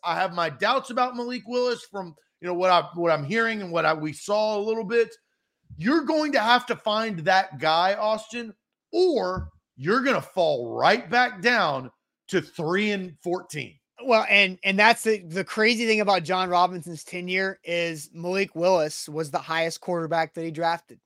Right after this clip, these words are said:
Speaker 2: in the third round, eighty-sixth overall. And we also know this,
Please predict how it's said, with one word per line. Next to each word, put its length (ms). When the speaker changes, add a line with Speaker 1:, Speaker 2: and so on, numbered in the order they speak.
Speaker 2:
in 140
the 80
third 340
round, 340
eighty-sixth 480
overall. 520
And 120
we 100
also 360
know 240
this, 360